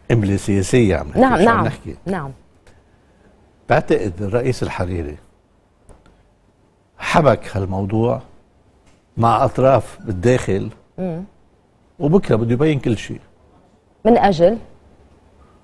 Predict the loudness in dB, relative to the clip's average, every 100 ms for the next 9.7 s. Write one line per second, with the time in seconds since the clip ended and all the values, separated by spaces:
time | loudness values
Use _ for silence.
0 | _ 0 4 8 8 8 4 4 6 6
1 | 4 0 2 0 2 2 4 4 4 2
2 | -2 0 0 0 -2 -2 0 0 -2 -8
3 | -8 -6 -4 -4 -6 -4 -4 -4 -6 -4
4 | 0 4 8 6 6 4 4 2 -2 -2
5 | -2 -2 -8 -12 _ _ -12 -10 -12 -16
6 | _ _ _ _ _ _ _ _ _ _
7 | _ _ 2 2 2 -2 -6 -16 _ _
8 | _ _ _ 0 0 4 2 4 2 4
9 | 2 -2 -4 -2 -2 -4